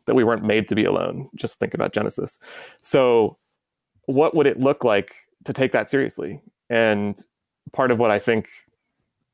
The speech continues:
is the sort of necessary precondition to be able to do that is to begin to think that way in the, like, ordinary, everyday kinds of decisions that we make, so that when we start to think about,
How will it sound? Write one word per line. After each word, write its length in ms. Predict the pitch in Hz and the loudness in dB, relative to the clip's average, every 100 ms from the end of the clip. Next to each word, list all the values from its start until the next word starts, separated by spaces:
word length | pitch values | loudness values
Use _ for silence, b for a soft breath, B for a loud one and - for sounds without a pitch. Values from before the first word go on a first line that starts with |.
| _ | _
is 100 | 120 | -4
the 100 | - | -2
sort 180 | 113 113 | -2 -2
of 100 | 98 - | -2 -4
necessary 460 | 120 113 127 120 101 | -2 0 0 0 0
precondition 680 | - 117 101 101 113 107 | -2 -2 2 0 0 -2
to 80 | 98 | 0
be 100 | 104 | 2
able 200 | 104 98 | 2 2
to 100 | 98 | -2
do 200 | 95 113 | 2 2
that 300 | 104 90 - B B B B - | 2 0 -4 B B B B -4
is 220 | 113 - | -2 0
to 100 | 117 | -2
begin 320 | 110 104 110 | 0 0 2
to 80 | 107 | 0
think 400 | - - 117 110 | -2 -4 -4 0
that 240 | 113 101 | 0 0
way 520 | 110 101 101 98 98 - _ _ - | 2 2 2 0 -2 -12 _ _ -2
in 140 | 104 | 0
the, 100 | 101 | 2
like, 280 | 101 98 - _ - | 0 -2 -8 _ 2
ordinary, 760 | 117 107 104 101 98 95 92 - _ _ - | 4 4 2 4 4 2 -2 -10 _ _ -2
everyday 460 | 107 104 101 104 | 2 2 2 2
kinds 260 | 127 151 139 | 2 0 0
of 60 | 143 | 0
decisions 360 | 135 135 143 | 0 2 2
that 80 | 135 | 2
we 80 | 131 | 2
make, 360 | 135 139 - _ b b b | 2 0 -4 _ b b b
so 200 | - 120 | 0 2
that 160 | 113 104 | 4 2
when 160 | 110 | 2
we 80 | 107 | 2
start 280 | 107 110 101 | 2 0 0
to 80 | 104 | 0
think 220 | 110 98 | -2 -2
about, 380 | 95 101 98 | 0 2 2